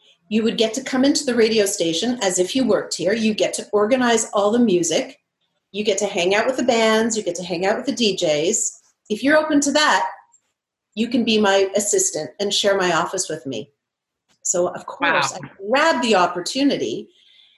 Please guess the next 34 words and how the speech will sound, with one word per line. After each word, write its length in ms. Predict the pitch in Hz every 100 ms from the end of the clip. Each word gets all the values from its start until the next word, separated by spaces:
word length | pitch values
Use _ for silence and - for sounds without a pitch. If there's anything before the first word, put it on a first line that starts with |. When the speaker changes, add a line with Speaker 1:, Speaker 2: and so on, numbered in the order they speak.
| -
Speaker 1:
And 120 | 254
then 180 | 262 247
all 160 | 277
the 100 | 302 339
kids 280 | - 285
at 100 | -
my 140 | 220 214
school, 760 | 214 - 277 262 160 208 269 196
word 340 | 262 294 220
got 180 | 214 220
out, 300 | 254 190 -
you 60 |
know, 160 | 208 202 -
"Erica 480 | 214 240 277 196 175
is 200 | 220 214
working 400 | 208 285 302 185
at 120 | 185 180
shom 340 | - 262 254
F 160 | 262 330
M, 240 | 403 190
the 80 | 185
coolest 420 | - 294 285 285
radio 300 | 294 320 254
station 420 | 240 202 208 233
in 140 | 233 240
the 80 |
city. 540 | 247 - 311 190 214 _ _ _ _
How'd 380 | - 262 349 359
you 100 | 359
get 220 | 330 285
your 100 | 269
job?" 440 | 254 285 302 208 - - _ _ _ _ _ _ _ _ _ _ _ _ _ _
I 140 | 185 175
asked. 720 | 180 180 165 - - -